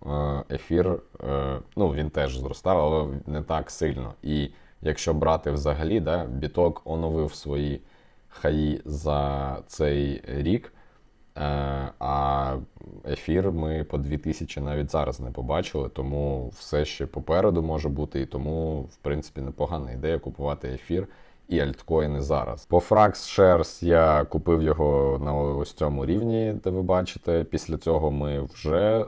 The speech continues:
зросли, але це ще не кінець зростання, мені здається. І, в принципі, я Frax Shares беру в довгострок.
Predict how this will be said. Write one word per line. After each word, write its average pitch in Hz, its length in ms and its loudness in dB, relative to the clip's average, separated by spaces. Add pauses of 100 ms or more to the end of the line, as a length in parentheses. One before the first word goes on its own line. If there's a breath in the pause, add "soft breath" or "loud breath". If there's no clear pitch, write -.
зросли, 90 800 0
але 80 240 4
це 82 340 4
ще 71 460 0
не 71 140 -2
кінець 76 380 -2
зростання, 98 500 -2
мені 76 240 -2
здається. 69 540 -2 (420 soft breath)
І, 73 180 0
в - 80 -12
принципі, 90 500 0
я 69 140 2
Frax 69 300 -4
Shares 71 440 0
беру 71 560 0
в 62 140 -6
довгострок. 73 800 0